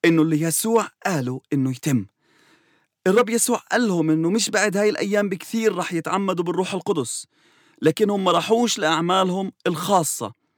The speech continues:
وقالوا لما يصير يصير. لا، راحوا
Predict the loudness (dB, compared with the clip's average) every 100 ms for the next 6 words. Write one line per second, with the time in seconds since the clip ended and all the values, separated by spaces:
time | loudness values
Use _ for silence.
0 | _ _ _ 2 4 4 2 2 2 2
1 | 2 0 -2 -2 -2 -6 _ _ -4 -4
2 | -4 -8 -14 _ -6 -6 -6 _ _ _
3 | _ _ _ -4 2 2 2 2 0